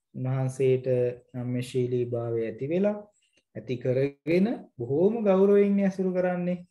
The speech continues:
එතකොට උන්වහන්සේට අවශ්‍ය කරන සියලු අප උපසත්කාර වත් පිළිවෙත් සිද්ධ කරමින් බොහෝම යටහත් පහත් ගතියෙන්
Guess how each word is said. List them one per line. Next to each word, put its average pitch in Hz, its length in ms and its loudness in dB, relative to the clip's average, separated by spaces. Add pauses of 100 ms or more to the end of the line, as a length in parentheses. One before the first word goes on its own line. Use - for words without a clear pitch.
එතකොට 147 380 -4
උන්වහන්සේට 143 640 -2
අවශ්‍ය 135 380 -2
කරන 143 320 -4
සියලු 131 400 0 (520)
අප 117 140 -8
උපසත්කාර 131 800 -2
වත් 123 240 -2
පිළිවෙත් 123 420 -2
සිද්ධ 110 320 -8
කරමින් 185 480 2 (560)
බොහෝම 165 300 2
යටහත් 156 460 -2
පහත් 147 340 -2
ගතියෙන් 135 420 -4